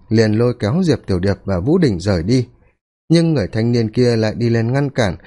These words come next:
con mắt không ngừng liếc về phía Lam Tranh. "Đã chặn đường của thiếu gia mà muốn đi là đi sao? Người định thế nào?" Hàn Vũ Đình càng nhìn tên này lại càng thấy tức giận. "Thế nào à? Để ta suy nghĩ xem. Như vậy đi, bốn người các ngươi ở đây chơi với ta vài ngày,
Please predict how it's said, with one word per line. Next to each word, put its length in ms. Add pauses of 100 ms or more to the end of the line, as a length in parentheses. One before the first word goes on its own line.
(180)
con 160
mắt 160
không 200
ngừng 220
liếc 260
về 240
phía 140
Lam 240
Tranh. 220 (920)
"Đã 200
chặn 280
đường 220
của 160
thiếu 160
gia 320 (140)
mà 180
muốn 240
đi 180
là 120
đi 160
sao? 280 (640)
Người 180
định 160
thế 120
nào?" 260 (140)
Hàn 220
Vũ 120
Đình 340
càng 220
nhìn 160
tên 200
này 160
lại 180
càng 220
thấy 240
tức 160
giận. 180 (640)
"Thế 80
nào 260
à? 180 (120)
Để 180
ta 200
suy 200
nghĩ 160
xem. 240 (480)
Như 120
vậy 160
đi, 220 (140)
bốn 320
người 140
các 160
ngươi 200
ở 200
đây 220
chơi 180
với 120
ta 160
vài 220
ngày, 260